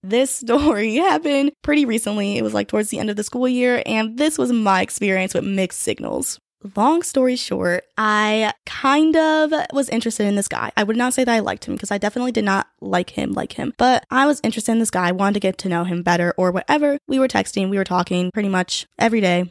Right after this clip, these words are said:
always texting, things like that. And then I was, like, starting to form a relationship with him. Not, like, a romantic relationship, but, like, I was interested in him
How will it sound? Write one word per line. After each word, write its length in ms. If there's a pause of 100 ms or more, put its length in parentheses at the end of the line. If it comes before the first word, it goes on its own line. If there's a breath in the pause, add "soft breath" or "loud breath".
always 260
texting, 380
things 160
like 100
that. 260
And 280
then 420
I 300
was, 260
like, 160
starting 300
to 40
form 200
a 20
relationship 460
with 100
him. 160
Not, 160
like, 160
a 60
romantic 360
relationship, 420
but, 120
like, 180
I 140
was 240
interested 380
in 100
him 260